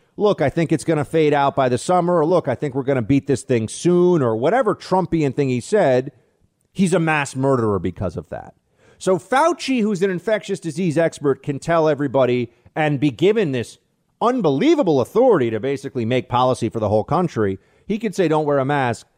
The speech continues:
And all the people that didn't wear masks because of that, that's all forgiven and forgotten. But Trump says, "I think this is gonna go away. Don't worry about it that much."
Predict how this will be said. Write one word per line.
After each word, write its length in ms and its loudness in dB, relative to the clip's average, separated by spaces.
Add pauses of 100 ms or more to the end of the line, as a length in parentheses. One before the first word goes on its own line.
(320)
And 140 -2
all 280 4
the 100 0
people 240 2
that 60 6
didn't 160 2
wear 100 2
masks 300 0
because 320 -2
of 80 -4
that, 380 0
that's 220 -2
all 140 4
forgiven 380 0
and 100 -2
forgotten. 480 -2 (220)
But 140 -2
Trump 320 0
says, 580 0 (240)
"I 140 0
think 200 0
this 140 0
is 140 -6
gonna 200 2
go 220 4
away. 500 4
Don't 260 0
worry 340 4
about 260 2
it 120 -4
that 200 0
much." 460 -2